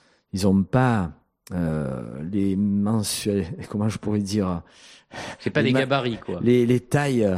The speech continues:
Speaker 1: <laughs> les mensurations, euh, ils dépassent celles des cyclistes, mais ils sont quand même là à forcer, à, à transpirer et, et à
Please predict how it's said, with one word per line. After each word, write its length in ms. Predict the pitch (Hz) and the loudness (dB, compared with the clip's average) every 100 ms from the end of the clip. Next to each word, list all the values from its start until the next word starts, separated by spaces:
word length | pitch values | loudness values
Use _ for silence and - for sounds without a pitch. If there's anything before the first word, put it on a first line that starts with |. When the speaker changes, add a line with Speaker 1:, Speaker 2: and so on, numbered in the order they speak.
| 90 - 131 | -2 -2 -2
Speaker 1:
<laughs> 320 | - - - | -2 -10 -4
les 80 | - | 0
mensurations, 1040 | 107 120 - 120 117 110 131 131 123 104 | 2 2 2 2 2 2 4 4 4 2
euh, 40 | 92 - - | 0 -4 -8
ils 80 | 107 | 0
dépassent 480 | 120 - 135 - 104 92 - | 0 2 0 0 0 -2 -6
celles 300 | - - 117 | -6 0 2
des 120 | 110 104 | 4 2
cyclistes, 580 | - 113 151 196 - 101 - - | 2 0 2 2 0 -6 -12 0
mais 120 | 120 | 2
ils 40 | |
sont 200 | 143 151 | 2 0
quand 120 | 131 101 | 0 0
même 180 | 101 | 0
là 260 | 98 113 156 - _ | 0 -2 -6 -16 _
à 100 | 156 | -12
forcer, 560 | - - - 92 107 - | -8 -6 -4 -2 -2 -2
à, 260 | - 76 - _ _ | -4 -8 -12 _ _
à 80 | 92 | -12
transpirer 720 | - 113 - 104 82 98 117 - _ | -4 -2 0 -2 -2 -4 -6 -14 _
et, 580 | 95 92 87 80 82 101 | 0 2 2 0 -2 0
et 80 | 98 | 2
à 200 | 92 | 0